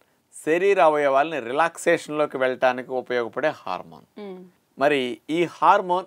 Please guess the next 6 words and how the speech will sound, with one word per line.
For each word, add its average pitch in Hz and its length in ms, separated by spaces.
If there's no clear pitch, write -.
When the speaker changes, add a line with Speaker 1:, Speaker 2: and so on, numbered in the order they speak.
Speaker 1:
ఈ 160 180
రకంగా 180 420
పనిచేయటానికి 160 720
ఉత్పత్తి 117 440
అవ్వాలి. 85 380
మరి 117 140